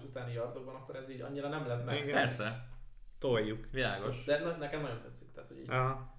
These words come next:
Speaker 1: És nem is tudom, ki, ki, kinél láttam ezt még a héten. Fú, nem tudom, melyik csapatnál láttam.
Speaker 3: Hogy
Speaker 1: Hi-, hi-,
Speaker 3: elkapót
Speaker 1: hi-,
Speaker 3: használt?
Speaker 1: hogy Hi-, Hill szokott ilyet csinálni, hogy beállfutónak, Hardman játszott ilyet, de most
Speaker 3: Mhm.
Speaker 1: nem, nem mondom meg pontosan, hogy ki volt az, de hogy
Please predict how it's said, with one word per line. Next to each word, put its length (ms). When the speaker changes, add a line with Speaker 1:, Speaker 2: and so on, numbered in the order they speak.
Speaker 1:
És 60
nem 100
is 60
tudom, 180
ki, 80
ki, 240
kinél 260
láttam 400
ezt 180
még 160
a 40
héten. 580
Fú, 160
nem 140
tudom, 180
melyik 180
csapatnál 380
láttam. 420
Speaker 3:
Hogy 100
Speaker 1:
Hi-, 60
hi-, 80
Speaker 3:
elkapót 320
Speaker 1:
hi-, 80
Speaker 3:
használt? 520
Speaker 1:
hogy 140
Hi-, 300
Hill 160
szokott 400
ilyet 260
csinálni, 300
hogy 100
beállfutónak, 600
Hardman 400
játszott 360
ilyet, 140
de 60
most 120
Speaker 3:
Mhm. 160
Speaker 1:
nem, 240
nem 140
mondom 300
meg 140
pontosan, 320
hogy 100
ki 40
volt 180
az, 100
de 60
hogy 180